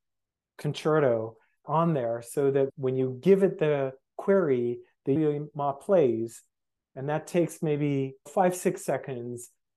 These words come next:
and then, and then it responds. And the first three or four times you use that, it's actually pleasant and nice and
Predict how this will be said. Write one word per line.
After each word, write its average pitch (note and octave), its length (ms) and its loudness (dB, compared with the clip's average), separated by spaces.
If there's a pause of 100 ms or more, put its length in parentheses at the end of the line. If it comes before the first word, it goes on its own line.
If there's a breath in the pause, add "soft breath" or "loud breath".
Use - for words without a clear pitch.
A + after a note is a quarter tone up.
(100)
and D3 220 -2
then, C#3+ 540 -2
and D#3 180 0
then C#3 140 -2
it B2+ 160 -4 (520)
responds. C#3 640 -2 (640)
And F3 220 2
the F3+ 60 4
first C4+ 440 -2
three B3 200 -2
or G#3+ 60 2
four G#3 220 2
times F#3+ 380 -4
you D#3 60 -2
use E3 320 -2
that, A#2+ 380 -4
it's D#3+ 200 -6
actually G3 300 0
pleasant C#3 500 -2
and B2+ 100 -10
nice A#2+ 300 -12
and A2 240 -16